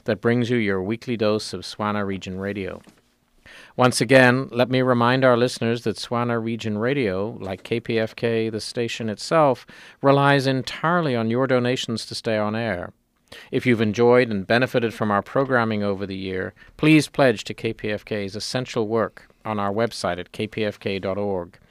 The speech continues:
Even ten dollars a month would be crucial contribution to us. Today, we devote the show to the great Palestinian poet Mahmoud Darwish in conversation with Fadi Joudah and Jeff Sachs, both of whom have translated Darwish's work into English.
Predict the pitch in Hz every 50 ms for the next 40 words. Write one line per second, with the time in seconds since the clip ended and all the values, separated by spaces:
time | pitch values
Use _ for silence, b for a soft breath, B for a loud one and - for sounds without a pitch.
0 | B B B B B B B - 139 143 131 139 131 117 - 135 131 123 123 120
1 | 113 113 104 95 104 101 101 113 110 98 - - - - - - 104 92 104 98
2 | - - - - 123 - - 98 92 - - 104 98 90 101 92 98 98 98 -
3 | - 90 87 - - 87 85 90 - - - _ _ _ _ _ _ _ _ _
4 | _ _ _ _ _ _ _ _ _ _ B B B B B B - 226 196 247
5 | 240 214 147 135 139 151 156 156 151 147 143 156 160 165 - _ _ _ - 135
6 | - - - - 208 202 160 113 98 101 110 120 - 127 110 110 101 - 120 123
7 | 127 - - - 127 120 117 - - - 139 139 135 131 131 127 117 - - 131
8 | 127 127 131 113 110 117 113 - - 135 127 117 123 120 113 110 107 113 123 147
9 | - - - - _ B B B B B B 131 131 - 156 151 147 151 151 -
10 | - 160 165 160 - 170 151 127 110 110 101 - - 127 123 127 135 135 120 113
11 | 127 131 127 139 147 151 151 - 113 110 110 101 - 123 120 - - - - 135
12 | 113 - - _ - - - - - b b b b b 120 120 123 131 135 113
13 | - 135 131 131 127 117 117 - - - 117 110 104 101 117 117 113 123 120 107
14 | 120 110 107 104 107 113 - - 110 95 - 107 104 104 - - 113 98 90 -
15 | 98 98 101 104 98 92 90 - - - -